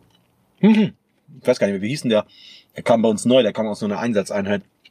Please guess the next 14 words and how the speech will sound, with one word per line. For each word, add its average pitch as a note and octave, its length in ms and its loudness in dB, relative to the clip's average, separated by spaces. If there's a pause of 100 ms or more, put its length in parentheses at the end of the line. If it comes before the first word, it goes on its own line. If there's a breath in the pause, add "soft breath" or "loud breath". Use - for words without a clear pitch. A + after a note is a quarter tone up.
<laughs> - 400 -16
Ein C3 120 2
ehemaliger G#2 580 2 (1500 soft breath)
Spieß, - 360 -2
Hauptfeldwebel. G2+ 560 0 (300)
Boah, F#2+ 380 2
ey, F#2+ 140 -2
hatten F2+ 240 -6
wir G#2 120 2
oft - 180 -8
uns F#2+ 140 -8
in F#2+ 80 -2
der F#2+ 120 -2
Wolle. F#2+ 240 -2